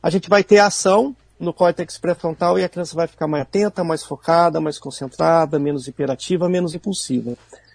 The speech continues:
Associado à medicação, a gente entra com estratégias comportamentais. Então, vai ser muito importante que a família, os pais e também a escola, os professores, tenham conhecimento dessas estratégias comportamentais. Então,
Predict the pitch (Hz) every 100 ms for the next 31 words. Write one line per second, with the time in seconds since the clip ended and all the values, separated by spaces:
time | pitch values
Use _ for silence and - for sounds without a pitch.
0 | _ 147 - 254 294 - 226 190 220 269
1 | 214 196 180 - 160 143 - 196 240 190
2 | _ _ _ 147 151 185 - 196 196 -
3 | 202 214 214 208 - - 208 220 202 208
4 | - 208 214 220 220 240 - 151 135 -
5 | 156 165 - 180 190 220 254 220 190 -
6 | 202 233 - _ _ _ _ - 220 -
7 | 254 226 196 170 156 190 - - 208 208
8 | 170 147 165 - 185 190 196 175 170 -
9 | - 170 190 233 202 151 147 - 160 151
10 | - 170 202 190 151 - _ _ _ -
11 | 254 302 262 233 214 202 - 185 208 247
12 | 233 190 196 - 190 170 202 190 190 185
13 | - 185 185 - 185 185 165 139 135 123
14 | - 226